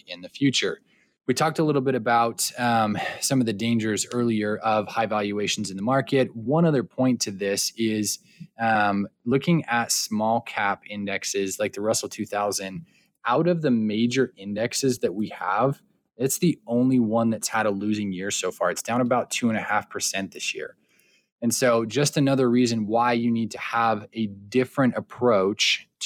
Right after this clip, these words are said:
to your retirement funds versus just the normal, "Hey, let's stick it in, in an index and just let it ride." Um, so a lot of people take that pie chart approach. They have, "Hey, I just stick it into my four oh one k."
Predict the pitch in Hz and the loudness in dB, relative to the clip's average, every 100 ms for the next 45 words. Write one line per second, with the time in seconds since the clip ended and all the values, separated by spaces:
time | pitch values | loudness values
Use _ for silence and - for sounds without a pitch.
0 | - 139 123 117 110 107 - 120 117 110 | 0 2 4 2 -4 -8 -6 -2 -2 -2
1 | - - 107 104 98 92 - 120 - 95 | -6 -6 -4 -4 -8 -8 -2 0 0 0
2 | 95 98 - _ _ _ _ 110 120 120 | -2 -2 -6 _ _ _ _ -2 0 0
3 | - 117 117 110 110 107 - 123 120 107 | 0 0 2 2 2 0 0 0 0 0
4 | - 123 107 110 107 107 104 - 110 104 | -2 -4 -2 0 0 -2 -4 -4 -4 -2
5 | 101 92 110 104 104 - 101 95 101 101 | -4 -4 -2 0 0 -2 -4 -4 -4 -2
6 | 92 80 90 80 - - _ _ _ - | -2 -2 0 -2 -4 -14 _ _ _ -2
7 | 110 110 104 98 - 120 120 143 131 131 | 2 2 2 -2 0 2 2 2 0 0
8 | 120 107 123 113 117 110 - 117 110 - | 0 -2 -2 -2 0 -2 0 -2 -2 0
9 | 113 107 - 107 104 - 110 110 117 107 | 0 -2 0 0 2 -2 -4 2 2 2
10 | _ _ _ - 139 127 113 120 - 123 | _ _ _ 0 2 2 2 -2 -2 -2
11 | 117 113 110 104 - 113 107 107 98 156 | 0 0 0 -2 0 2 2 0 -2 0
12 | 147 139 | 2 2